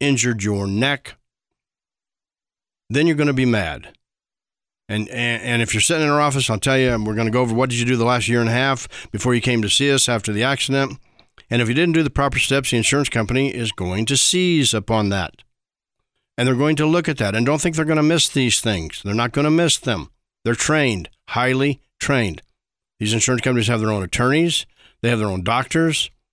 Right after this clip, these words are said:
They do, uh, have their own doctors that do these so-called independent medical examinations where they're not independent at all.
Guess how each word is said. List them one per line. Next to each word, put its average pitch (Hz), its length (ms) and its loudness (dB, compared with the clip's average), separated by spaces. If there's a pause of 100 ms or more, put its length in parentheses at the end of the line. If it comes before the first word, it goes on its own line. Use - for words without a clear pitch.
(340)
They 113 120 0
do, 110 200 0
uh, 104 300 -6
have 113 220 -2
their 110 80 0
own 110 100 0
doctors 117 340 0
that 98 120 -4
do 113 100 0
these 110 160 0
so-called 113 480 0
independent 117 560 -2
medical 120 340 -2
examinations 113 720 -2
where 104 100 0
they're 101 120 -2
not 107 200 -2
independent 107 460 -2
at 101 80 -2
all. 120 380 0